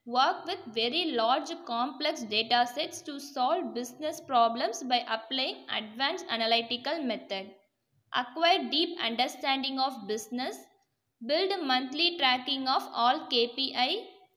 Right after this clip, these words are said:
Build effective pre-post analysis of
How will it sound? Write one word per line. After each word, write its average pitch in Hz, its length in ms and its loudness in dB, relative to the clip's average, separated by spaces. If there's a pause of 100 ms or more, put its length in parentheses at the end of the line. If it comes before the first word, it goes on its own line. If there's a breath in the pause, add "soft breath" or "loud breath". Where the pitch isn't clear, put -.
(420)
Build 359 260 2
effective 311 640 0 (180)
pre-post 330 600 0
analysis 254 640 0
of 302 200 0